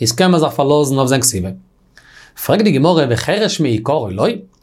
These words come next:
וואו זאגט רב שמעון גמליאל? איינער איז געווען א חרש, א גיבורינער, איז ער קען נישט געטן, זיין ווייב דורך א רמיזע? א אויף אין דער משנה יבמות, אז א חרש, וואו זיין גאנצער קידושין, איך בין דער רבנן דיקער קידושין,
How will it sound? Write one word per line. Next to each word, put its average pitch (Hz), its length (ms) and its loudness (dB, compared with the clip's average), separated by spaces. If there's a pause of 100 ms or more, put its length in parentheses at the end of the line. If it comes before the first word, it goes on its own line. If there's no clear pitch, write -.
(100)
וואו 170 200 2
זאגט 214 140 -2
רב 175 60 2
שמעון 156 200 2
גמליאל? 104 280 0
איינער 131 160 0
איז 185 120 2
געווען 156 200 2
א 123 60 0
חרש, 170 420 0
א - 20 2
גיבורינער, 156 680 2 (460)
איז 120 180 2
ער 165 180 4
קען 160 280 0
נישט 139 220 0
געטן, 151 320 0
זיין 127 220 0
ווייב 143 200 2
דורך 156 180 0
א - 20 2
רמיזע? 120 420 0 (560)
א 170 40 0
אויף 208 260 2
אין 208 80 2
דער 180 80 4
משנה 196 300 2
יבמות, 139 380 2
אז 147 200 0
א 135 60 0
חרש, 170 640 -2
וואו 139 120 -2
זיין 147 140 2
גאנצער 180 280 0
קידושין, 180 560 2
איך 165 100 4
בין 180 100 2
דער 160 120 2
רבנן 165 300 0
דיקער 160 200 0
קידושין, 139 520 2